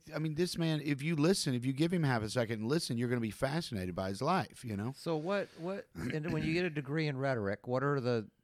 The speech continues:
Speaker 2: wh-, what do you, what is, what does that entail? Like, is that a lot of, I, I don't know, I just instantly think, like,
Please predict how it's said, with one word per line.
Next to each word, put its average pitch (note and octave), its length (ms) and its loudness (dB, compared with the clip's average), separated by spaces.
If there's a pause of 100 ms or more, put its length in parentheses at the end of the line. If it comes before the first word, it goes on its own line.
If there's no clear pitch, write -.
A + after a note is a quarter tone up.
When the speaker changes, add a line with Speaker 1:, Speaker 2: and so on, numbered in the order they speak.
(580)
Speaker 2:
wh-, - 240 -16
what C#3 120 -4
do D3 40 0
you, C3+ 220 -2
what C3+ 140 -2
is, B2+ 200 -2
what D3 140 0
does C3+ 120 0
that C#3 160 2
entail? A2 420 0
Like, E2 160 -4
is F#2 120 -4
that G2+ 100 0
a G#2 60 0
lot G2+ 220 0
of, G2 180 0 (280)
I, G#2+ 80 -6
I - 40 -4
don't A2+ 200 -4
know, F2 120 -2
I F#2+ 80 -2
just G2 240 -14
instantly G2+ 340 -8
think, F2+ 240 -8
like, E2 140 -6